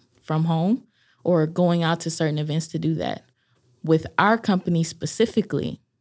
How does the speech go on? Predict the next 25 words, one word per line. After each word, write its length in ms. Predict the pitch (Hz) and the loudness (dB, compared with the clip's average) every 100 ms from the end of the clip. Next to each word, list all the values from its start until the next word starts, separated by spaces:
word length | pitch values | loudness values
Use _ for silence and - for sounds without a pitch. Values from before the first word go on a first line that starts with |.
| _ - | _ -4
what 280 | 170 156 - | 0 0 0
we 260 | 165 190 | 0 2
are 120 | 220 | 0
building 600 | 170 156 151 151 147 143 - _ _ - | 0 0 0 -2 -4 -6 -10 _ _ -2
is 160 | 180 165 | 0 0
a 40 | |
way, 520 | 147 160 156 165 170 - | 0 2 2 2 0 -4
when 160 | 165 165 | -2 -2
it 100 | - | -2
comes 300 | - 208 226 | 0 0 0
to 140 | - | 0
building 460 | 170 160 165 185 196 | 0 2 2 4 2
those 180 | 175 185 | 0 -2
digital 380 | 165 170 180 170 | -2 -2 -2 -4
storefronts, 680 | 170 165 - 226 262 - _ _ _ - | -2 -4 0 -2 -2 -6 _ _ _ -4
we 160 | 180 196 | 2 4
would 180 | 190 | 2
train 720 | - - - 190 170 147 135 180 | 2 -2 0 0 0 -4 -8 -10
hard 260 | - 151 160 | -4 -2 -2
to 100 | 160 | -4
hire 420 | 160 147 - - | -4 -4 -4 -6
people 400 | - 226 233 190 | -4 -4 -4 -6
to 100 | - | -6
do 160 | 190 277 | -4 -4
it. 180 | - | -4